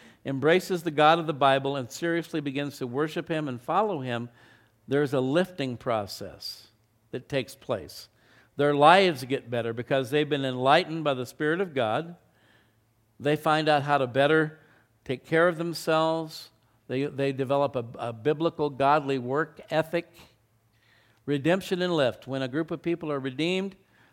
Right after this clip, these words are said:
there is a lift. There's an improvement in their quality of life. It's a fact.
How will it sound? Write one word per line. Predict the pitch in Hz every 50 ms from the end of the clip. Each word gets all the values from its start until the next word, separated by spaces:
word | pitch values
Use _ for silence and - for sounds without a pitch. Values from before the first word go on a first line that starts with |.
| _ _ -
there | 131 139 143
is | 143 139 -
a | 139 131
lift. | 131 131 143 170 196 160 107 - - - - - - _ _ _ _ _ _ _ -
There's | 135 143 139 120
an | 139 135
improvement | 131 123 120 - - 180 196 196 175 170 175 - - - - _ _ _ _ -
in | - 147 143 139
their | 135 127 120
quality | - - - 151 156 160 160 156 151 156 160 151
of | 143 123 117
life. | 123 131 131 120 104 98 92 - - - - - - _ _ _ _ _ _ _ _ _ _ _ _ _ _ -
It's | - 123 -
a | 147 127
fact. | - - 151 110 85 80 _ _ _ - -